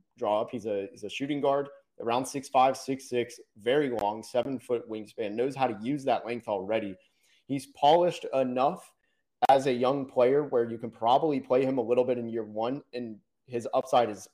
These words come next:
completely untapped right now. Like, you could get him as a superstar probably by year four.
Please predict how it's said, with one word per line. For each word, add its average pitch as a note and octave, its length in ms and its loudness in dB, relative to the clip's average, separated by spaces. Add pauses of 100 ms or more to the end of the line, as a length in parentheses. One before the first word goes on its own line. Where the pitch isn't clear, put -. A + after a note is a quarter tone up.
(120)
completely B2 500 -2
untapped G2+ 680 -4
right F#2 200 -4
now. D#2 180 -10
Like, F#2 140 -16
you A#2+ 140 -8
could B2 160 -8
get A#2+ 240 2
him A#2 240 -4 (500)
as G#2+ 420 0
a A2 220 -6
superstar B2 580 0
probably C#3 340 6
by G#2+ 140 2
year G#2 260 -4
four. - 400 -12